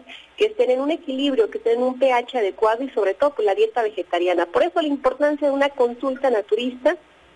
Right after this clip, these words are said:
la importancia de, de una revisión completamente profesional que nos permite,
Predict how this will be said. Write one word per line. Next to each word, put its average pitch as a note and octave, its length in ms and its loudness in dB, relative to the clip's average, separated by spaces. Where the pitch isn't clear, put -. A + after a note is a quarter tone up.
la A3+ 100 4
importancia A#3+ 840 -2
de, B3+ 500 2
de A#3 60 0
una D#4+ 220 0
revisión C4+ 920 0
completamente A3+ 640 0
profesional G#3+ 600 0
que C4 120 0
nos A3+ 160 2
permite, A#3 600 0